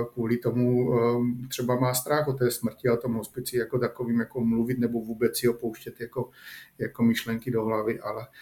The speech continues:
ale hospic je fakt o, o spoustě radostí a zvlášť ty přání, když se povedou,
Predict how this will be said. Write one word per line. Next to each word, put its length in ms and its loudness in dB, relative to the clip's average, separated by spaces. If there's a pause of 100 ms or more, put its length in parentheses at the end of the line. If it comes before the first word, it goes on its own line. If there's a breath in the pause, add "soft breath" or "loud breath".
(300 loud breath)
ale 260 -2
hospic 580 0
je 100 6
fakt 420 -2
o, 400 2
o 80 0
spoustě 480 0
radostí 520 2
a 100 4
zvlášť 380 0
ty 60 0
přání, 480 2
když 220 2
se 100 0
povedou, 600 4